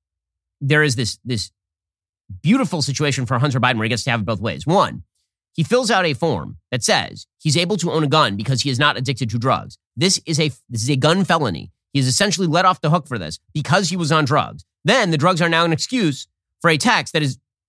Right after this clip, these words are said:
obviously perfectly legible, makes perfect sense, in which he is invoking his father, the former vice president of the United States, sitting next to him to create a pressure campaign to have five point one million dollars wired to him.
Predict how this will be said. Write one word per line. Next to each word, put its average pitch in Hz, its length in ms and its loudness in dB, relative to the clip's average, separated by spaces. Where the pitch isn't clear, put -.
obviously 196 640 2
perfectly 262 380 -2
legible, 147 480 0
makes 117 160 -2
perfect 180 280 2
sense, 147 320 0
in 147 80 4
which 175 140 2
he 196 80 2
is 147 240 0
invoking 160 600 2
his 170 220 0
father, 160 440 4
the 143 100 -2
former 190 220 0
vice 180 180 0
president 175 340 0
of 160 100 -2
the 156 60 -2
United 170 320 2
States, 143 280 -2
sitting 240 320 2
next 262 220 0
to 170 120 0
him 117 220 2
to 123 100 -2
create 185 220 2
a 170 40 0
pressure 214 340 -2
campaign 131 520 -2
to 151 100 -4
have 160 240 2
five 185 300 4
point 190 180 0
one 160 220 4
million 175 300 2
dollars 147 380 4
wired 143 420 2
to 101 120 -4
him. 87 300 -8